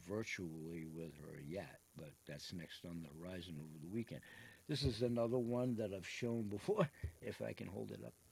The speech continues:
right side. This is about George Washington. And you can see how great the depiction is.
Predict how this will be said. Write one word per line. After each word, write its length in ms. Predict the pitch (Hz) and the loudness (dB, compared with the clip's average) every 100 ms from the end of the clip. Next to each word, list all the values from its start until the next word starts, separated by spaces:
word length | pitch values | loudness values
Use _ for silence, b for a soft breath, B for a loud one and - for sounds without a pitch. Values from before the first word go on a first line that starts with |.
| - | -6
right 180 | 104 107 | -4 -2
side. 380 | - 113 120 120 B B B B - | -2 -2 0 -2 B B B B -2
This 200 | 117 - | 0 2
is 200 | 127 131 | 4 4
about 500 | 107 113 107 101 - 107 | 4 4 2 2 -2 -6
George 680 | 101 92 95 98 87 - - - - | -4 -2 0 -2 -2 -4 -6 -18 -12
Washington. 920 | 131 85 87 - 143 143 220 240 233 - - - - - - - - - - - - - - - - - - - - - - | -10 -6 -6 -2 0 0 2 0 0 -4 -20 -20 -20 -20 -20 -20 -20 -20 -20 -20 -20 -20 -20 -20 -20 -20 -20 -20 -20 -12 -6
And 160 | 85 | -4
you 80 | 82 | -4
can 160 | 101 90 | -4 -6
see 200 | 104 90 | -4 -4
how 260 | 87 80 80 | -2 -4 -4
great 380 | 87 90 85 - - - | -2 -2 -2 -6 -14 -8
the 60 | 85 | -6
depiction 640 | - - 107 98 - 90 | -6 -6 -6 -6 -8 -6
is. 320 | 90 87 90 | -4 -2 -4